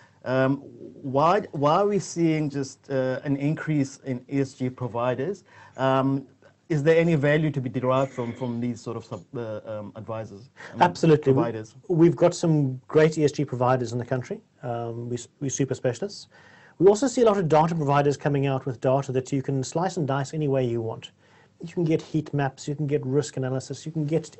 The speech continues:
Speaker 2: any formula that you want. These can be good. So for clients, it can be a way of checking out the risk profile in their portfolio, independent of us.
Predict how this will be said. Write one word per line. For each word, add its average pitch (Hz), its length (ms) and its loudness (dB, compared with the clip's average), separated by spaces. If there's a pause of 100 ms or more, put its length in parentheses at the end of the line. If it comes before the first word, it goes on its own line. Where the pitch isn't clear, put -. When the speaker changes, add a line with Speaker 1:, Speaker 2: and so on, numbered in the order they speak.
Speaker 2:
any 202 160 2
formula 147 360 2
that 113 140 -6
you 117 100 -6
want. 127 200 -10 (800)
These 190 240 2
can 233 100 2
be 202 80 4
good. 131 240 2 (580)
So 151 200 -2
for 147 100 -4
clients, 196 460 0
it 170 100 -6
can 135 220 -2
be 139 100 4
a 135 60 6
way 127 160 6
of 123 160 0
checking 135 420 -2
out 123 340 -8 (360)
the 131 100 0
risk 139 220 0
profile 131 300 0
in 127 40 -2
their 117 140 -2
portfolio, 147 420 -2
independent 123 560 -4
of 151 80 -4
us. - 280 -10